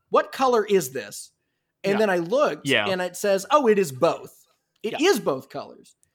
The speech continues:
Speaker 1: But, like, I never looked at this and said, "Oh, this is either black or red," because it,
Speaker 3: Mm-hmm.
Speaker 1: it has both colors represented everywhere else on the card.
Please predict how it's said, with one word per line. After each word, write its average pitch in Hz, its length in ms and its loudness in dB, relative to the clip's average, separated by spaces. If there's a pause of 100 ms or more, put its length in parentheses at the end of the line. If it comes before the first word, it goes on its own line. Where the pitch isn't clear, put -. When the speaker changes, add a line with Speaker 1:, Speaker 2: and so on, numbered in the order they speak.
(240)
Speaker 1:
But, 262 140 -4
like, 254 180 0
I 277 180 8
never 226 400 6
looked 220 280 6
at 196 160 0
this 175 240 0
and 190 120 -6
said, 185 200 -2
"Oh, 226 160 6
this 277 300 0
is 214 260 -4
either 240 440 4
black 180 520 -4
or 190 280 2
red," 147 520 -2 (420)
because 302 360 -4
it, 277 160 -4
Speaker 3:
Mm-hmm. 131 220 -8 (180)
Speaker 1:
it 262 180 -4
has 240 280 -2
both 220 340 0
colors 240 380 2
represented 214 640 0
everywhere 196 440 2
else 202 220 0
on 156 100 -10
the 135 80 -10
card. 233 360 0